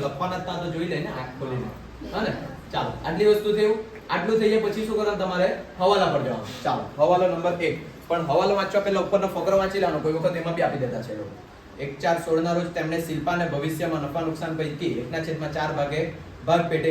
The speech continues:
નીચેની શરતોએ પ્રવેશ આપ્યો. હવે જો આ એકના છેદમાં ચાર ભાગ છે ને, તે પાઘડી માટે ઉપયોગમાં થાય. અત્યારે પાઘડીમાં આપણે પડતા નથી, બે ત્રણ દાખલા શાંતિથી કરી લે પછી પાઘડી પર જાય, બરાબર? ચાલો, પહેલો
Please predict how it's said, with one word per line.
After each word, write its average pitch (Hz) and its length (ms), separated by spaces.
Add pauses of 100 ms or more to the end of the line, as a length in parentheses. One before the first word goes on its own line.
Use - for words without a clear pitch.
નીચેની 160 360
શરતોએ 135 380
પ્રવેશ 123 300
આપ્યો. 104 220 (300)
હવે 156 180
જો 180 100
આ 160 160
એકના 170 240
છેદમાં 175 300
ચાર 156 180
ભાગ 180 160
છે 202 160
ને, 160 100
તે 165 60 (140)
પાઘડી 156 300
માટે 143 180
ઉપયોગમાં 123 420
થાય. - 140 (140)
અત્યારે 175 320
પાઘડીમાં 156 340
આપણે 160 180
પડતા 151 240
નથી, 139 220
બે 135 120
ત્રણ 160 180
દાખલા 147 300
શાંતિથી 160 400
કરી 190 140
લે 143 160
પછી 135 280
પાઘડી 117 280
પર 110 120
જાય, 110 180
બરાબર? 233 200 (340)
ચાલો, 190 180 (360)
પહેલો 196 200